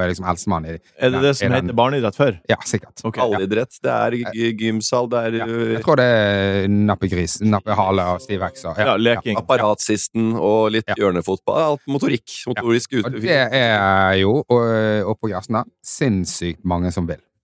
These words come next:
Speaker 2: Ja.
Speaker 1: Så det er vanskelig å få plasser.
Speaker 3: Ja.
Speaker 1: Ja. Eh, så jeg er litt sånn, ok, ja, du får bare være litt på da, og liksom sende litt mailer og være, ja.
Speaker 2: Hvem du mailer da?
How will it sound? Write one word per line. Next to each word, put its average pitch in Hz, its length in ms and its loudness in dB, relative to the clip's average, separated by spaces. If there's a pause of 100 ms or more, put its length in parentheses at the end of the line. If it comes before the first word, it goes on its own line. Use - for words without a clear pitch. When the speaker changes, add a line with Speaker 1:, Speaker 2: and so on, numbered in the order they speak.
Speaker 2:
Ja. 107 260 2
Speaker 1:
Så - 140 -6
det 123 100 0
er 135 60 0
vanskelig 127 340 0
å - 20 -4
få 95 160 -4
plasser. - 280 -6 (280)
Speaker 3:
Ja. 101 180 0 (200)
Speaker 1:
Ja. 82 60 -12 (920)
Eh, 104 380 2
så 147 180 0
jeg 147 160 4
er 113 40 0
litt 113 100 0
sånn, 101 200 0
ok, 139 360 0 (160)
ja, 143 120 2 (160)
du 143 140 -2
får 139 180 0
bare 110 400 4
være 92 460 0
litt 92 180 -2
på 92 200 2
da, 170 60 0
og 120 360 0 (220)
liksom 95 440 -2
sende 95 300 0
litt 87 100 -4
mailer 85 300 -2
og 82 60 -14
være, 82 260 -12 (140)
ja. 107 120 2 (220)
Speaker 2:
Hvem 135 160 2
du 131 40 2
mailer 131 360 4
da? 95 160 -4